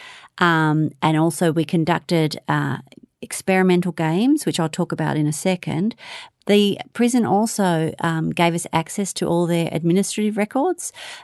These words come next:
and we were able to link that with the data we collected ourselves from the surveys and the experiments. So not only do we have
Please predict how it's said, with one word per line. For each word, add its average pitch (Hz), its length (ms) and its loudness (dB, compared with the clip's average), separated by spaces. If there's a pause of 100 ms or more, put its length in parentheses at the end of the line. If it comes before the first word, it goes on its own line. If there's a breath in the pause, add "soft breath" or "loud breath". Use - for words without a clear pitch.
(100)
and 185 220 4
we 185 60 4
were 180 80 4
able 165 180 2
to 175 100 -2
link 170 500 2
that 151 280 0
with 160 160 -6
the 156 80 -4
data 156 380 0
we 156 240 0
collected - 400 -6
ourselves 143 340 -2
from 151 120 -2
the 147 40 2
surveys 151 400 -2
and 147 140 -2
the - 20 -4
experiments. 151 560 -2
So 180 100 -2
not 185 160 2
only 190 220 4
do 170 160 2
we 170 120 2
have 165 340 -2